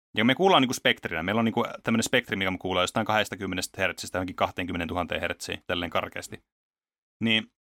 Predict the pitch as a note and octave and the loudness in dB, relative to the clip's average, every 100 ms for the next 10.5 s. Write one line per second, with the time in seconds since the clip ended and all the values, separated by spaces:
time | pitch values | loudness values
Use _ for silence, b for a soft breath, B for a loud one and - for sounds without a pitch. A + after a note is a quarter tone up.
0 | _ _ _ _ _ _ _ _ _ _ | _ _ _ _ _ _ _ _ _ _
1 | - - D#3 - D#3+ C#3 - F#3 - B2+ | -12 -6 -4 2 2 4 2 0 0 0
2 | D3 D3 - G#2 G2 B2 B2 G#2+ - A#2+ | 2 2 0 -2 0 2 4 4 2 2
3 | A#2 - G2 F2+ - - G2 G2 G2 - | 2 0 -2 0 -2 -2 -2 0 -2 -2
4 | G#2 G2 G2 F#2+ - _ _ _ _ - | 2 4 6 4 2 _ _ _ _ -2
5 | B2 B2 G#2+ G#2+ G#2 F#2+ A#2 - G#2 G2+ | 6 6 6 4 2 4 2 2 2 2
6 | G#2 G2+ F2+ F2+ E2+ E2+ F#2 F#2+ G2 F2 | 4 4 4 2 -2 -4 -4 -4 0 0
7 | F2+ G#2 C#3+ - C3 B2+ B2+ B2 - G2+ | -2 0 0 2 4 6 6 6 4 2
8 | F#2+ G2 F#2 - F2+ E2 _ _ - G#2+ | 2 0 2 4 2 2 _ _ 0 2
9 | G#2 G#2 - F#2 F2+ F2+ F#2 - F#2+ E2+ | 4 0 0 2 4 4 0 -4 0 2
10 | E2+ F2 F#2+ F#2 | 2 2 2 0